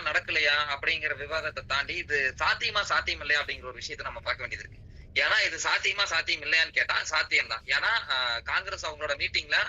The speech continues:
ஆ, இதை எக்ஸ்-, இந்த இவ்வளவு பெரிய ஒரு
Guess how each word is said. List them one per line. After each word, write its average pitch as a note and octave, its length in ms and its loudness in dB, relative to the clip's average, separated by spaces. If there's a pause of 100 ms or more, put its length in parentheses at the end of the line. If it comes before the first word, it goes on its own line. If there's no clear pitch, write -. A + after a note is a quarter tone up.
(460)
ஆ, B2 180 4
இதை C#3 240 4
எக்ஸ்-, C3+ 440 4
இந்த D3 200 0
இவ்வளவு E3+ 320 2
பெரிய D#3 240 4
ஒரு C#3 120 -4